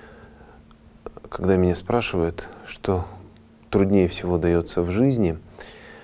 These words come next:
в жизни всег-, всегда, э, сложнее всего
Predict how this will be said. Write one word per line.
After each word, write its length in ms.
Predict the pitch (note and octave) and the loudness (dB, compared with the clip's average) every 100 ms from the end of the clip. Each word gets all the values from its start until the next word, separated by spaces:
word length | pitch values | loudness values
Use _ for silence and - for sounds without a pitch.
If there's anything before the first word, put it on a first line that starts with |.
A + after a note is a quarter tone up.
| - - - _ _ | -20 -20 -20 _ _
в 100 | D#2+ | -8
жизни 260 | D#2 A2+ A#2 | -2 2 2
всег-, 440 | F#2+ F2+ E2 - | 2 -2 0 -2
всегда, 540 | - - D#2+ F#2+ A2+ G2+ | -4 -6 -2 0 2 2
э, 340 | - - - | 0 -2 -4
сложнее 480 | - - F2 G2 F#2 | -4 -6 0 2 2
всего 600 | F2 - E2+ G2+ A2 F2+ | 0 -4 0 2 2 -2